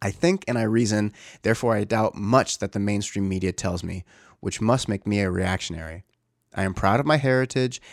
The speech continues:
and our inclusive American culture, which makes me a xenophobe. I value my safety and that of my family, and I appreciate the police and the legal system, which makes me a right-wing extremist.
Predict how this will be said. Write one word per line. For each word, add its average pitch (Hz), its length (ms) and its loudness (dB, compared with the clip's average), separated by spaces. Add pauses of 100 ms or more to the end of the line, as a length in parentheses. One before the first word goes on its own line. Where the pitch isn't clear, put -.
and - 160 -2
our 101 140 4
inclusive 127 540 -2
American 110 380 0
culture, 101 480 0 (220)
which 98 200 -4
makes 104 180 -2
me 104 100 2
a 98 40 2
xenophobe. 90 600 -4 (1300)
I 95 100 0
value 104 360 2
my 151 140 0
safety 123 520 0
and 95 140 -2
that 98 140 0
of 110 60 -2
my 117 100 0
family, 107 440 0
and 98 80 0
I 92 60 2
appreciate 123 500 -2
the - 80 -8
police - 360 -4
and 104 100 -4
the 98 60 -2
legal 98 240 2
system, 95 420 -6 (140)
which - 180 -6
makes 104 180 0
me 104 60 0
a 95 80 0
right-wing 95 720 -2
extremist. - 640 -8